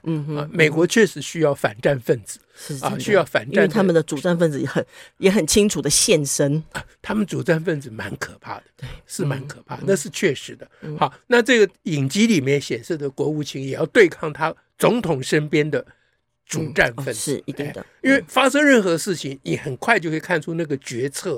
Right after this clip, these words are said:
Speaker 2: 啊。
Speaker 1: 嗯哼，嗯哼。
Speaker 2: 国务卿的决策就是想尽各种办法让他，
Speaker 1: 嗯哼。
Speaker 2: 让那边不要，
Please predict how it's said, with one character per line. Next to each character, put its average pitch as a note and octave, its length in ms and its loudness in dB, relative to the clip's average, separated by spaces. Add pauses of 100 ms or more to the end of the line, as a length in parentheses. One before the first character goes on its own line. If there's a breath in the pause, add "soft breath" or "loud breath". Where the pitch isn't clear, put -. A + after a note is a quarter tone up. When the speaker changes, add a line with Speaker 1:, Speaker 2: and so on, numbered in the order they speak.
(140)
Speaker 2:
啊。 - 160 -16
Speaker 1:
嗯 D3 180 -2
哼， D3 140 -2
嗯 E3 60 -6
哼。 - 80 -8
Speaker 2:
国 E3+ 100 6
务 A#3+ 160 4
卿 B3 220 -2
的 G3 120 6
决 C#3 240 -8
策 D#3 160 -4
就 D#3+ 140 -4
是 - 120 -10
想 - 340 -4
尽 G3+ 240 2
各 G#3+ 200 4
种 A2 280 -4
办 C3+ 200 0
法 - 200 -12
让 C3+ 120 -8
他， C#3+ 80 -6
Speaker 1:
嗯 D#3 60 -4
哼。 C#3+ 60 -6
Speaker 2:
让 D3+ 320 -2
那 E3+ 140 4
边 D3 260 -2 (120)
不 - 60 -6
要， C#3 160 0